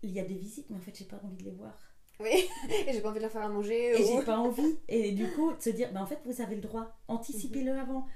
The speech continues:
Speaker 1: Vous avez le droit de leur dire, vous pouvez même leur dire déjà avant, «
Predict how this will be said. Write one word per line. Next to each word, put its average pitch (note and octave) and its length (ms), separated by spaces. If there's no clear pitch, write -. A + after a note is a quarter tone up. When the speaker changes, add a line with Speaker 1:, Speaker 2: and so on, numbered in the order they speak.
Speaker 1:
Vous G3+ 300
avez A#3 220
le A3 40
droit B3+ 300
de A#3 80
leur A3 160
dire, A3+ 180
vous G3+ 60
pouvez A3 140
même A3+ 160
leur A3 160
dire G3+ 120
déjà A3+ 200
avant, « C4+ 180